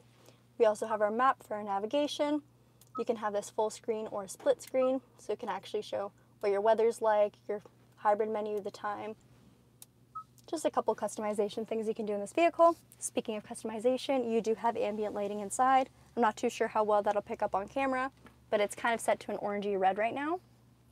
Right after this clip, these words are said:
Beautiful color, and you can change this to whatever you like on the color wheel. Over here, you have your heated seats, heated steering wheel, and your wireless phone charger. You also have U S Bs, a U S B C, and a twelve volts. Let me open that up.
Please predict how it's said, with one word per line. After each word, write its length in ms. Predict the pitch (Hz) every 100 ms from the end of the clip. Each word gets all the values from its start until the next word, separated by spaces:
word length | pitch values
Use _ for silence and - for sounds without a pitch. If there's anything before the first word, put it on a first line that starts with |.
| _ _ _ -
Beautiful 300 | 302 302 285
color, 340 | 277 240 240 -
and 260 | 226 214 233
you 100 | 226
can 120 | 226
change 220 | 247 240
this 160 | 233 -
to 100 | 226
whatever 240 | 208 208
you 80 | 214
like 180 | 202 196
on 100 | 196
the 60 |
color 220 | 208 196 220
wheel. 260 | 269 403 - _ - - - _ _ - -
Over 220 | 233 214
here, 320 | 220 294 339 -
you 120 | 220 202
have 180 | 208
your 80 | 214
heated 340 | 202 214 208 -
seats, 300 | 302 302 -
heated 220 | 226 196 -
steering 280 | 220 214
wheel, 260 | 214 214 220 _ _ _ _ _ - - -
and 240 | 240 220
your 120 | 226 226
wireless 400 | 208 208 226 -
phone 180 | 302
charger. 360 | 302 320 311 320 - _ _ _ _ -
You 60 |
also 200 | 233 -
have 100 | 226
U 140 | 226 302
S 140 | 320 -
Bs, 380 | 254 254 262 - -
a 60 |
U 120 | 226 226
S 120 | -
B 160 | -
C, 300 | 247 339 370 - _ - - - -
and 180 | 220
a 40 | 220
twelve 280 | - 220 220
volts. 260 | 320 - -
Let 80 |
me 100 | 220
open 160 | 220 220
that 120 | 214
up. 140 | 349